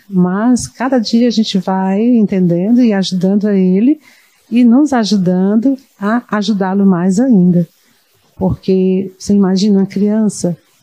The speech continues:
não poder mais andar? Andava normalmente, não poder, não poder mais caminhar. Isso foi muito difícil pra ele e a gente tem que ajudá-lo a superar cada momento que ele passa,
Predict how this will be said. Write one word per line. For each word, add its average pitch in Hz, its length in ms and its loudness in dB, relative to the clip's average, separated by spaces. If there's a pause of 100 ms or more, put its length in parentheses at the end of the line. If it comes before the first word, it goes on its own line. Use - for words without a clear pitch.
(140)
não 208 160 -2
poder 190 240 0
mais 170 260 -2
andar? 185 500 -2 (1200)
Andava 180 320 -4
normalmente, 208 600 0
não 220 100 0
poder, 190 400 -4
não 226 80 -4
poder 214 240 -2
mais 220 380 -2
caminhar. 170 500 -2 (440)
Isso 226 300 0
foi 196 80 0
muito 180 180 2
difícil 185 320 -2
pra 196 200 -2
ele 202 260 0
e 208 40 0
a 202 60 0
gente 202 280 -2
tem 214 120 0
que 214 200 -8 (100)
ajudá-lo 196 460 -4
a 208 40 -6
superar 185 440 -4
cada 190 360 -4
momento 214 460 0
que - 80 -6
ele 190 140 0
passa, - 560 -12